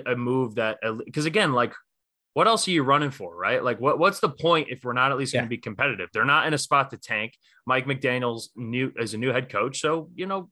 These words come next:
Speaker 1: I, it'll be interesting to see. I am
Speaker 2: And
Speaker 1: curious, though, 'cause
Speaker 2: McDaniel's
Speaker 1: we
Speaker 2: got a lot of that too. He's got a lot of that "send it," you know, in him.
Speaker 1: Yeah.
Speaker 2: Just like,
Speaker 1: Well,
Speaker 2: "Send it,
Speaker 1: I'm,
Speaker 2: let's go."
Speaker 1: I'm curious though, 'cause we've had so many of these young coaches take over jobs, and literally none of them have failed.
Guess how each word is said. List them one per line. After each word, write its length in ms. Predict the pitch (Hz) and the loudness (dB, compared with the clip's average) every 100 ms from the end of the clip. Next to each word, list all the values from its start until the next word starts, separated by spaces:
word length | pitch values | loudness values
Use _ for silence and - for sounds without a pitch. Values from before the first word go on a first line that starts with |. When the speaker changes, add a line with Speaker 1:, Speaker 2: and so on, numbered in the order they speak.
| - | -6
Speaker 1:
I, 140 | 117 | -4
it'll 220 | 90 190 | -2 0
be 140 | 180 202 | 0 0
interesting 360 | 196 - 196 160 | -2 -4 -4 -2
to 40 | |
see. 280 | - 214 - - - | -2 -2 -2 -10 -4
I 100 | 175 | 0
am 100 | 240 | 2
Speaker 2:
And 80 | 277 | 2
Speaker 1:
curious, 260 | 226 226 170 | 4 8 8
though, 60 | 190 | 6
'cause 40 | 180 | 6
Speaker 2:
McDaniel's 300 | 262 269 - | 6 6 4
Speaker 1:
we 40 | |
Speaker 2:
got 180 | 180 170 | 4 4
a 40 | |
lot 160 | 151 147 | 6 6
of 60 | |
that 200 | 139 117 | 4 2
too. 220 | - 202 120 | 0 0 0
He's 140 | 135 | 0
got 140 | 196 175 | 2 4
a 40 | |
lot 200 | 156 147 | 4 2
of 60 | 135 | 0
that 200 | 113 - | -2 -4
"send 300 | - 127 117 | -2 0 -2
it," 140 | - _ | -8 _
you 140 | 139 123 | -2 0
know, 200 | 120 123 | 0 0
in 100 | 139 | 2
him. 120 | 139 | 2
Speaker 1:
Yeah. 120 | 139 | 4
Speaker 2:
Just 280 | 147 - - | 4 2 2
like, 160 | 170 143 - | 0 -2 4
Speaker 1:
Well, 100 | 202 | 6
Speaker 2:
"Send 140 | 175 196 | 6 6
it, 20 | 196 | 6
Speaker 1:
I'm, 100 | 208 | 4
Speaker 2:
let's 140 | - | 6
go." 80 | 208 | 6
Speaker 1:
I'm 140 | 196 - | 6 4
curious 400 | 247 302 269 - | 2 2 2 0
though, 100 | 165 | -4
'cause 180 | 156 | -4
we've 180 | 131 170 | -2 -2
had 200 | 170 180 | 0 -2
so 220 | - 170 | 2 2
many 200 | 175 190 | 2 0
of 100 | 185 | -2
these 240 | 151 151 110 | -2 -4 -2
young 360 | 113 123 143 | 2 2 2
coaches 420 | 135 131 135 117 - | 2 0 0 -6 -2
take 260 | 127 123 | -2 0
over 260 | 120 110 110 | 0 0 -4
jobs, 540 | 107 127 127 107 - - | 0 4 4 2 -4 -2
and 320 | 131 127 113 | -2 -2 -4
literally 460 | 120 170 185 160 135 | 0 2 4 4 2
none 300 | 113 131 196 | 0 0 0
of 160 | 135 | -2
them 360 | 127 117 110 104 _ _ _ - | -2 -2 -4 -10 _ _ _ -4
have 180 | 123 | -2
failed. 400 | - 135 240 - | 0 0 0 -2